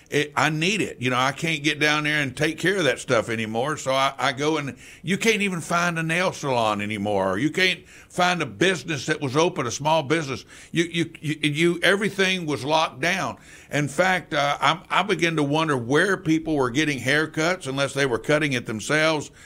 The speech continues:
or their nails done or just simple things, you know, and, and always having to be concerned about wearing a mask. And, and I wanna be safe.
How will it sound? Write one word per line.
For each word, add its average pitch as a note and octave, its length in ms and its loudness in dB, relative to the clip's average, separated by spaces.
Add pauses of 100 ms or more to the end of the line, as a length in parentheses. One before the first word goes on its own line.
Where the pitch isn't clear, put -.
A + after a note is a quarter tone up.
(160)
or A#2+ 140 -2
their A#2 140 -2
nails C3+ 400 0
done D3+ 400 0
or G#2 220 -2 (180)
just - 280 -2
simple A3+ 280 2
things, C3 460 -2
you D3 80 0
know, C3+ 260 0 (320)
and, D3+ 260 0
and D3 120 2
always E3+ 480 4
having D3 360 2
to B2 360 -2 (280)
be C#3 120 4
concerned D3 480 0
about B2 340 2
wearing C3+ 340 2
a A#2+ 40 -2
mask. C#3 560 2
And, C3 200 0
and C#3+ 180 0
I D#3+ 160 4
wanna G3 260 2
be C#3 180 2
safe. F3+ 760 0